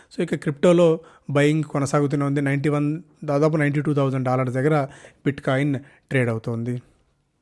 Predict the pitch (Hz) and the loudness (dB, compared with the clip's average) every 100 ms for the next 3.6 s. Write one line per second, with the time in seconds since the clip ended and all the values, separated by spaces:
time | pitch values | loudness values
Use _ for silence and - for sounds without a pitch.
0 | _ _ _ - - - 165 147 147 202 | _ _ _ -20 -20 -2 2 2 6 6
1 | 196 - - 190 165 180 131 - - - | 6 2 2 2 4 2 0 -4 -20 -8
2 | 147 - 185 170 165 160 165 147 151 156 | -6 2 4 4 4 2 2 2 2 2
3 | 156 147 143 147 156 156 | 2 2 4 6 4 2